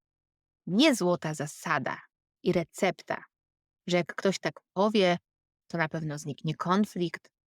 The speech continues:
znikną różne trudności, ktoś czegoś nie będzie przeżywał. To jest pierwszy krok, pierwszy krok do okazania wsparcia, do pokazania komuś: „Jestem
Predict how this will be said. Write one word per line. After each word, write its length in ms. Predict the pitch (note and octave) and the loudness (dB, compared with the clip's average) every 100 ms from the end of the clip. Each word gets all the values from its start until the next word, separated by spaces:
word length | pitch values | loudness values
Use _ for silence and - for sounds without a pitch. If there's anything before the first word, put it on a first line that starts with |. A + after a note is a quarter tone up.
| _ _ _ _ _ | _ _ _ _ _
znikną 400 | F3 E3+ E3+ E3 | 0 0 0 -2
różne 260 | E3+ F3+ E3 | -2 -2 -2
trudności, 680 | F3+ E3 F3 G3+ - F3 | -2 2 4 4 2 -4
ktoś 240 | - D#3+ - | -4 -6 -2
czegoś 300 | C#3+ D3+ D#3+ | -2 0 0
nie 80 | |
będzie 260 | D#3 D#3+ F3 | 0 -2 -2
przeżywał. 600 | - F#3 F3 F#3+ E3+ E3+ - _ _ _ _ | -2 0 2 2 2 0 -6 _ _ _ _
To 100 | - | -2
jest 220 | F#3 - - | -2 -2 -2
pierwszy 580 | A#3+ F4 F#4 - - | 4 4 4 -2 -4
krok, 420 | C4 - F#3 - - - | -2 2 2 2 -10 -2
pierwszy 680 | A#3 B3 B3+ C4+ - - | 2 4 4 2 0 -4
krok 520 | B3+ - F3+ E3 C4 A3+ | -4 0 4 4 2 0
do 160 | F#3+ | -2
okazania 640 | - - F#3 F3+ A3 G#3 G3 | 0 -2 -2 2 2 4 0
wsparcia, 720 | - - F#3 F3 - - E3 - | -4 -4 -2 -2 -4 -8 -8 -2
do 140 | F#3 | -2
pokazania 720 | - F#3+ F#3 F#3 A#3 C4+ A#3+ | 0 0 0 0 2 4 4
komuś: 480 | G#3 G3 F#3 G3 - - _ | 2 -2 -2 -2 -4 -10 _
„Jestem 540 | G#3+ B3 B3 - A3+ | 2 4 4 2 0